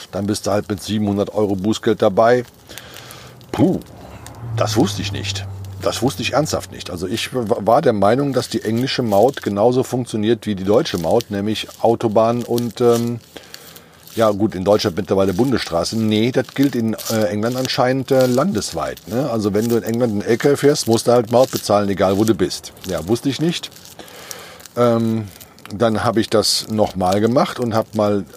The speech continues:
auf die wirklich ganz, ganz unscheinbare, ähm, Linkliste mit den ganzen Ländern, die da available sind,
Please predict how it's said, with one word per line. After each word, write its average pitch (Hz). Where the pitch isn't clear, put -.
auf 104
die 98
wirklich 107
ganz, 139
ganz 120
unscheinbare, 101
ähm, 95
Linkliste 104
mit 95
den 98
ganzen 98
Ländern, 101
die 92
da 95
available 98
sind, 117